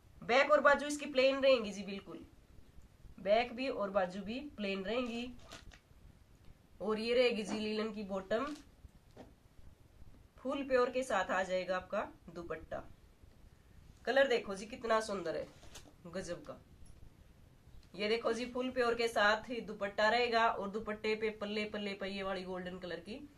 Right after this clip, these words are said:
लेस लगा रखी है, simple सी, ठीक है। एकदम दिखण का कति गजब सा पटेगा जमा, क्योंकि रे भी घूंघट घूंघट कर लियो वे, कोई दिक्कत नहीं रहेगी। और look देखो आप अपने सूट का, कितना सुंदर आएगा।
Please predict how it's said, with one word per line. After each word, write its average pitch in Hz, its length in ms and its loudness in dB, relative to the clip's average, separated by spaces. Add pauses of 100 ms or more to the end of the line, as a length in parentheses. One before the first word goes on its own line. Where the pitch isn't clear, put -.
(280)
लेस 180 280 2
लगा 190 220 -2
रखी 214 260 -4
है, 269 180 -6
simple 202 480 -4
सी, - 200 -12 (640)
ठीक - 200 -6
है। - 160 -2 (480)
एकदम 190 520 -2 (320)
दिखण 202 320 -6
का 190 140 -4
कति 185 200 -10
गजब 185 300 -8
सा 180 180 -4 (400)
पटेगा 165 380 -6
जमा, 202 200 -6 (340)
क्योंकि 214 180 -8
रे 208 100 -2
भी 196 100 -6
घूंघट 185 320 -8
घूंघट 165 240 -10
कर 156 140 -12
लियो 170 160 -8
वे, 190 120 -8
कोई 175 200 -6
दिक्कत 165 320 -12
नहीं 160 120 -10
रहेगी। 196 320 -8 (640)
और 214 320 0
look 254 280 -4
देखो 214 300 0
आप 196 200 4
अपने 202 260 -4
सूट 185 320 -12
का, 214 180 4 (260)
कितना 226 460 2
सुंदर 180 380 -2
आएगा। 151 280 0